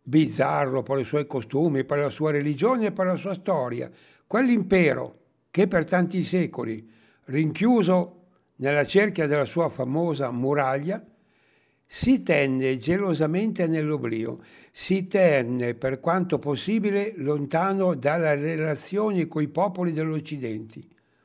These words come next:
Fu la patria del flugello,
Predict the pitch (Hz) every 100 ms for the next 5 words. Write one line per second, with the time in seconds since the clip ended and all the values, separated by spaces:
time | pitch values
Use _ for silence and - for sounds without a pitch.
0 | _ _ _ _ _ _ _ _ _ _
1 | _ _ 214 175 151 143 127 160 196 -
2 | _ _ _ _ - 160 180 180 165 151
3 | 170 135 110 117